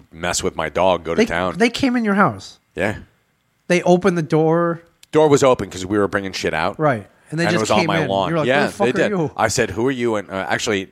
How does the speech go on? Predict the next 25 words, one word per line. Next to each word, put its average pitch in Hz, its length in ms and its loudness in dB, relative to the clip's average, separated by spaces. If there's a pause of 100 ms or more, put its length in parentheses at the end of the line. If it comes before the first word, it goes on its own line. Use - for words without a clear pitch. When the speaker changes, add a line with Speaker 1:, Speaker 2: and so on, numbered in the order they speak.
Speaker 1:
I 95 120 -4
knew 113 300 0
who 113 160 2
they 82 140 -2
were. 71 260 -6 (340)
Speaker 2:
Oh, 131 200 -4
okay. 120 220 -8
You, 120 220 -10
Speaker 1:
Yeah, 101 360 0
and 107 180 -2
I'm 110 120 2
not 110 200 0
gonna 98 180 -6
reveal 85 400 -4
names, 78 340 -10
but 80 180 -6 (180)
I 107 100 -2
knew 123 180 4
who 120 120 4
they 107 120 4
were 101 480 2
'cause 87 480 -6
they 90 180 -4
lived 87 600 -4
about 80 400 -2